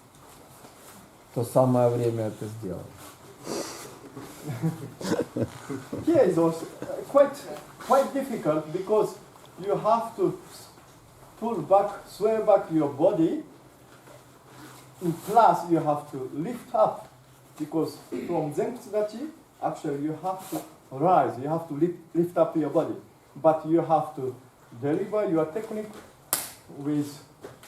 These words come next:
Speaker 2: gravity. Yeah? That means internally, huh? Internally you have to drop.
Speaker 1: Здесь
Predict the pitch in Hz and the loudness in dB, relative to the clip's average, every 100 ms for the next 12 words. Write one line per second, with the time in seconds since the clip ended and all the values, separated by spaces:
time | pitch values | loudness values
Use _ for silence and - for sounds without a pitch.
0 | - - - 160 175 139 127 - - - | -4 -4 -6 4 6 6 2 -10 -16 -20
1 | - - - - - 220 233 - - 170 | -20 -20 -20 -14 -4 -2 -4 -10 -2 0
2 | 233 208 220 160 - - 190 185 - 190 | 0 2 0 0 -6 -10 -6 -4 -2 0
3 | 240 240 220 160 156 330 - - - - | 2 2 2 2 2 0 -8 -18 -20 -12
4 | 165 233 - - - - - - - - | -4 -4 -6 -18 -20 -20 -20 -20 -20 -20
5 | - - - - - - - - - - | -20 -16 -14 -14 -18 -20 -20 -20 -20 -20
6 | - - - - - _ - - - - | -20 -20 -20 -20 -20 _ -20 -20 -20 -20
7 | - - 170 - - - - - - - | -20 -16 -16 -16 -18 -14 -14 -14 -20 -20
8 | - _ _ - 131 156 165 131 127 123 | -20 _ _ -18 -8 -4 -4 -4 -8 -12
9 | - 110 151 156 - - - - _ _ | -14 -10 -8 -8 -12 -20 -20 -20 _ _
10 | _ - - 107 98 - - - 131 131 | _ -20 -20 -20 -20 -20 -20 -10 -2 4
11 | 165 | 4